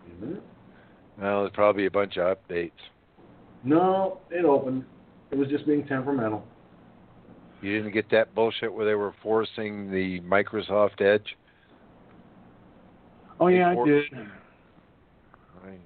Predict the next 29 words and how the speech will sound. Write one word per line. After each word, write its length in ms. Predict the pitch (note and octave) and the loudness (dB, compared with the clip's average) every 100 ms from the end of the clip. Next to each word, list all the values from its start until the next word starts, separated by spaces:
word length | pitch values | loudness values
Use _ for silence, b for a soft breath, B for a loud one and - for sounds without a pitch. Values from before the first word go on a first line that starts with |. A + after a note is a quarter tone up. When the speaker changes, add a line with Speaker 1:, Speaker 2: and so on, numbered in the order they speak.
| - | -8
Speaker 1:
There's 140 | E3+ G3 | -2 2
Speaker 2:
shut 20 | |
Speaker 1:
a 60 | G3+ | 2
way 120 | E3+ | 0
Speaker 2:
that. 60 | G#2+ | -2
Speaker 1:
to 40 | C3 | -2
get, 80 | - | -4
there's 140 | D#3 D#3+ | 0 2
a 20 | |
way 180 | E3+ F3 | 4 2
to, 100 | A#2+ - - - - | 0 -6 -16 -20 -6
to 120 | A#2 - | -6 -4
stop 300 | - C3+ B2+ | 0 0 0
that, 240 | G#2+ F#2 - | -6 -10 -6
too. 280 | A2+ G2+ F2 - _ _ _ _ _ b b b b | -4 -4 -6 -18 _ _ _ _ _ b b b b
Speaker 2:
Well, 160 | G#2 G2+ | 0 2
no, 80 | G2 | 4
I 200 | G2 G#2 | 4 4
just, 280 | A2+ G#2+ - | 2 -2 0
I, 140 | G2 G2 F#2 F#2 | -2 -2 -4 -4
uh, 140 | F2 E2+ - _ - - | -2 -4 -10 _ -16 0
shut 160 | G#2 F#2 | 2 2
it 140 | F2+ - | 0 -4
down 420 | F2+ F#2 F2 E2 D#2 | -2 0 0 -4 -12
once 160 | D#2+ - | -14 -12
they, 240 | D#2 D2+ D2+ _ _ _ | -12 -12 -14 _ _ _
they 120 | D#2+ | -4
activated 680 | D#2 D2+ - C#2+ D2 C2+ C3+ | -2 -2 -6 -8 -6 -8 -10
it. 120 | - | -14